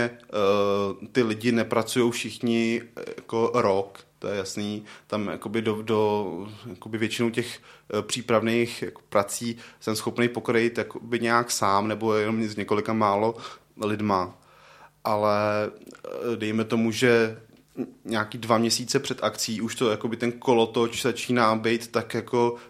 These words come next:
eh, rozjetej, že už prostě samozřejmě já to nejsem schopný dělat sám, takže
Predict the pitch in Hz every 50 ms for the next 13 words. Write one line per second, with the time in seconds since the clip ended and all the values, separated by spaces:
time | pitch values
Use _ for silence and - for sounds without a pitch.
0 | - - - 123 117 110 110 107 107 110 113 110 113 123 120 113 113 107 120 120
1 | 117 120 - 123 117 113 117 120 120 113 113 - - - 113 - - 107 110 107
2 | - - 123 113 - 120 113 110 110 117 117 120 117 107 - - - 107 107 98
3 | 107 107 - - 127 107 104 - 123 117 - - 117 - 113 110 110 113 113 113
4 | - - - _ _ - 113 110 110 110 110 - 113 113 110 107 110 110 - -
5 | - - - - - 98 98 98 95 120